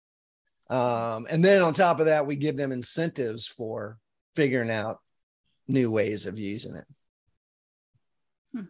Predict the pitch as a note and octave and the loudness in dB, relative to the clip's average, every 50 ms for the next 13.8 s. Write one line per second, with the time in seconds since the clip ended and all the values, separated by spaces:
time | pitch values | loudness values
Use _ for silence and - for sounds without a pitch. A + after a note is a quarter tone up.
0 | - A3+ G#3+ - - G#3+ A3 G#3+ F#3+ F3+ F3 - G#3 G#3 G3+ F#3 E3 G3+ G#3 G3+ | -16 -18 -20 -18 -16 -6 0 4 4 4 6 6 4 4 6 6 6 6 6 6
1 | F#3+ D#3+ E3+ E3+ E3+ F3 E3+ E3 - - E3+ E3 D#3 C#3 D3 D#3 D#3 D3 C3+ D#3 | 6 4 4 6 6 6 4 2 0 -2 -6 -6 -6 -4 -4 -2 -2 0 2 4
2 | D3+ D3+ D3+ D3 D3 D3 C#3+ - - C#3 C#3+ C#3 C3+ C3+ C3 B2+ B2 A#2+ A#2 A#2+ | 4 4 6 4 4 4 2 0 -2 -4 -6 -4 -4 -2 -2 -2 -4 -4 -6 -10
3 | A#2+ - _ _ _ _ _ _ _ _ _ _ C3+ D3+ D#3+ D#3+ D#3 D3+ D#3 D3+ | -12 -16 _ _ _ _ _ _ _ _ _ _ -2 2 2 4 4 4 4 4
4 | D3 D#3 D#3+ E3 E3+ D3+ D3+ D#3 B2+ D3 D3 D3 D3+ D#3 D#3 D3 - E3 E3 E3+ | 6 6 6 6 6 4 2 0 0 2 2 4 4 4 4 2 0 0 -2 -2
5 | - E3 D#3 D#3 D#3 D3 C#3+ C#3+ C#3 C#3 C3 B2+ C#3 C3+ C#3 C#3 D3 D3+ D3+ C3+ | -2 0 0 0 0 2 2 2 2 2 0 -2 -2 -2 -2 0 0 0 0 0
6 | A#2+ C#3+ C#3 C#3 C3+ C3 C3 C#3 C#3 C#3 C#3+ C3+ C3 - - C#3+ C#3+ C3+ C3+ - | -2 -4 -4 -2 -2 0 0 2 2 2 2 0 -2 -4 -4 -4 -2 -2 -2 -2
7 | - C#3 C3+ C3+ C3+ C3+ C3+ - C3+ C3 C3+ B2+ G#2 A#2 C3+ C3+ C3+ C3+ C3 B2 | -2 -2 0 0 -2 -2 -4 -4 -6 -4 -6 -6 -6 -4 -2 -2 0 -2 -2 -4
8 | - B2+ B2+ A#2+ A#2 A#2 G#2+ A2 B2+ B2+ C3 B2 B2 B2 B2 B2 B2+ B2 B2 B2 | -6 -6 -6 -6 -6 -6 -8 -6 -6 -4 -4 -4 -4 -4 -4 -2 -2 -2 -2 -2
9 | B2 A#2+ - - D3 D#3 E3 D#3+ C#3+ - B2 A2 G#2 G#2 G#2+ A#2 A2 - - _ | -2 -4 -2 0 0 2 2 2 2 2 0 0 0 0 -4 -8 -10 -16 -20 _
10 | _ _ _ _ _ _ _ _ _ _ - B2 C#3+ D3 C#3+ C#3 C#3 C#3 C#3 C3+ | _ _ _ _ _ _ _ _ _ _ -8 -4 0 2 2 2 2 2 2 0
11 | C3+ C3+ C3 C3 C3 B2+ B2 B2+ A#2+ G#2+ - _ - B2+ B2 - _ - D3+ D3+ | 0 0 0 0 -2 -2 -4 -4 -6 -10 -12 _ -18 -18 -18 -18 _ -4 -2 -2
12 | C#3 C3+ D3+ F3+ E3+ D3 D3+ E3 D#3 C#3 B2+ - - F3 E3 E3 F3 E3 C#3 A#2 | 2 4 6 6 6 4 4 2 2 2 0 -2 -2 0 2 2 2 0 0 -2
13 | A2 G2 A2+ G#2+ G2+ G#2 - G#2+ G2 - - - - - - | -4 -4 -4 -4 -4 -6 -8 -12 -12 -12 -12 -14 -16 -16 -18